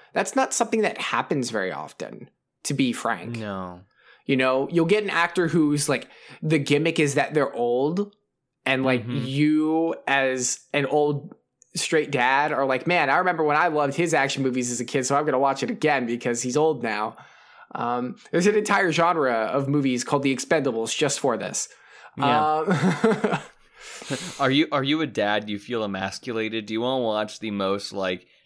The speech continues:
Speaker 2: testosterone pumping action movie you've ever seen?
Speaker 1: Yes.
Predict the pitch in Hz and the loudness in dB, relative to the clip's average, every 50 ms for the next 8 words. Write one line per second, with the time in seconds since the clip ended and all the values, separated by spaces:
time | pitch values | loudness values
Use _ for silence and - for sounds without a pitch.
0 | _ - 127 110 - - - 110 104 101 - - - 120 117 110 107 104 101 95 | _ -8 -8 -6 -6 -2 2 4 4 4 4 0 -6 -4 -4 -2 -2 -4 -6 -10
1 | - - - 107 104 98 - 107 107 104 101 101 98 - - 95 92 92 - - | -10 -6 -4 -4 -4 -2 -2 -4 -4 -4 -4 -8 -8 -6 -4 -4 -4 -4 -6 -8
2 | 113 104 98 98 98 95 95 90 90 - - - - 104 95 - - 98 95 - | -8 -6 -6 -6 -6 -8 -8 -10 -12 -12 -12 -8 -6 -6 -6 -6 -8 -10 -10 -8
3 | - 107 95 95 101 117 113 - _ _ _ _ _ _ _ _ _ _ _ _ | -8 -8 -6 -6 -6 -8 -10 -12 _ _ _ _ _ _ _ _ _ _ _ _
4 | _ _ - - - - - 160 - - - 233 202 135 123 - - - - - | _ _ -20 -20 -20 -18 -16 -18 -12 -6 -4 -2 0 0 0 0 -2 -6 -8 -8
5 | - - | -8 -10